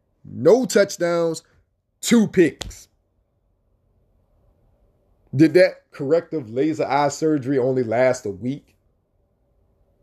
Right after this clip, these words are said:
Or a month? Or whatever? Seems like the old Jameis Winston. What's going on, man?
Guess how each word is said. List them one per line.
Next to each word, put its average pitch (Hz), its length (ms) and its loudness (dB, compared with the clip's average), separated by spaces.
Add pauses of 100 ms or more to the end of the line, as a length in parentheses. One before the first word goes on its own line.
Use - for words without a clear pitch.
(640)
Or 98 160 -2
a 82 40 -10
month? 135 320 -2 (260)
Or - 100 -18
whatever? 151 440 -2 (1120)
Seems 143 300 -2
like 147 200 2
the 120 240 -6
old 160 360 4
Jameis 110 420 -4
Winston. 110 480 -12 (1080)
What's - 160 -6
going 131 340 0
on, 101 260 -2
man? 95 320 -4